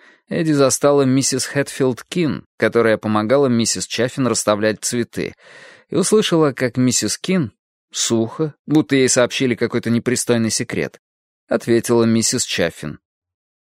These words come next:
«Возможно, это была секретарша Диксона». Миссис Чаффин поправила ветку гладиолусов,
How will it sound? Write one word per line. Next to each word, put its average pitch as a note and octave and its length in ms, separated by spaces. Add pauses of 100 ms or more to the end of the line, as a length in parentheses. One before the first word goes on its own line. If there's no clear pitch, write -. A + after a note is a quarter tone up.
«Возможно, D#3 560
это D3+ 180
была D3+ 380
секретарша F3+ 720
Диксона». F2 580 (1120)
Миссис G2+ 600
Чаффин G2+ 540
поправила F#2+ 540
ветку F#2+ 360
гладиолусов, G2 1000